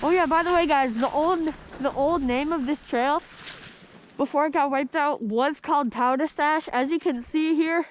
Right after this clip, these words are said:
the flood knocked out the entire center of the trail.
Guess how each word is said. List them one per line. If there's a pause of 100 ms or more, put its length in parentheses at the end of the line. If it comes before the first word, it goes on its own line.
(840)
the
flood
knocked
out
the
entire
center
of
the
trail.